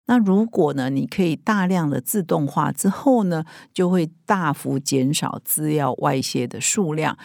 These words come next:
比如说他这边举了一个例子，某一家大型银行在实施资安自动化之后，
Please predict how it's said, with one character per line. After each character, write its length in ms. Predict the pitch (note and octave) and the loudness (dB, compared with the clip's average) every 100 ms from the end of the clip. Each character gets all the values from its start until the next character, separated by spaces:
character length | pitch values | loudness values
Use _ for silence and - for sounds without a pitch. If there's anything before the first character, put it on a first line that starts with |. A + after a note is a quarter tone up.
| - _ | -20 _
比 140 | - | 0
如 100 | D#3 | 0
说 240 | F3+ F#3+ F#3 | 2 2 2
他 80 | F3+ | 0
这 140 | E3+ | 0
边 120 | E3+ | -2
举 160 | D#3+ A2 | 0 -2
了 60 | |
一 40 | B2+ | -2
个 100 | D3 | -2
例 200 | E3+ D3+ | -2 -2
子， 160 | C3 | -2
某 240 | A2+ C3 C3 | -2 0 0
一 60 | |
家 160 | D#3 F3+ | 0 -2
大 220 | F3+ D#3+ | 0 -2
型 260 | C#3 C#3+ B2+ | -2 0 2
银 180 | B2 C#3+ | 2 -2
行 220 | C#3+ A#2+ | -4 -6
在 240 | D#3+ D3 | -2 -2
实 300 | C#3 - C3+ | -2 -4 -2
施 340 | D3 - E3 E3 | -2 -2 -4 -4
资 260 | - F3+ D#3+ | -4 -2 0
安 240 | D3+ D#3 | 0 -2
自 160 | D3+ G3 | -2 0
动 220 | F#3 D#3+ | 0 0
化 180 | E3 C3+ | 0 -2
之 160 | - | -2
后， 240 | D#3 F3+ | 0 2